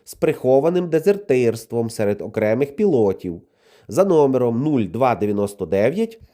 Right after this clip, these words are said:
від дев'ятнадцятого серпня тисяча дев'ятсот сорок першого року, що встановлював, що в ближньобомбардувальній та штурмовій авіації за успішне виконання десяти бойових місій в день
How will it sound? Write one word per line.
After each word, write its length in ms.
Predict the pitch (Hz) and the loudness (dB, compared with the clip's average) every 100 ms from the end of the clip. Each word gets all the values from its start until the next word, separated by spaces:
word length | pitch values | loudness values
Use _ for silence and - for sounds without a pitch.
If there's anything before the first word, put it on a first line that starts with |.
| _ _ - | _ _ -6
від 240 | 110 120 | -4 -2
дев'ятнадцятого 760 | 104 113 113 117 101 90 90 87 | 0 0 2 0 0 -4 -4 -4
серпня 460 | - 147 208 226 208 | 0 0 0 -2 -2
тисяча 400 | 202 202 - 175 | -2 -2 -4 -2
дев'ятсот 460 | 120 - 110 120 | -2 0 0 0
сорок 240 | 170 - - | -2 -2 0
першого 340 | 110 - 170 | 0 0 2
року, 340 | 120 - 71 - _ _ - | 2 0 -6 -18 _ _ -20
що 240 | - 202 | -2 0
встановлював, 1040 | 208 - 226 190 156 139 139 123 123 120 - _ _ _ _ _ _ _ _ _ _ | 0 -2 2 4 4 2 2 2 2 0 -6 _ _ _ _ _ _ _ _ _ _
що 400 | - - 165 107 | -16 2 4 4
в 120 | 95 | 0
ближньобомбардувальній 1500 | 101 175 240 214 202 190 180 170 170 156 165 160 175 175 160 | -2 2 2 0 0 0 0 -2 -2 -2 -2 -2 -2 -4 -4
та 140 | 160 | -4
штурмовій 600 | 147 - 139 143 139 165 - | -4 -4 -2 0 -2 -2 -2
авіації 880 | 143 123 90 80 - - 107 120 - - _ - | 0 2 2 0 -6 -8 -6 -8 -12 -20 _ -2
за 140 | 107 | 2
успішне 520 | 151 151 226 233 180 | 2 0 -4 -2 0
виконання 540 | 151 156 151 156 151 135 | 0 0 0 0 0 0
десяти 520 | 123 131 143 - 160 | 0 0 -2 0 -2
бойових 460 | 123 127 127 131 117 | 0 2 2 0 -2
місій 440 | 143 131 - 107 | -4 -4 -8 -8
в 100 | 92 | -2
день 380 | 90 90 95 | 0 0 0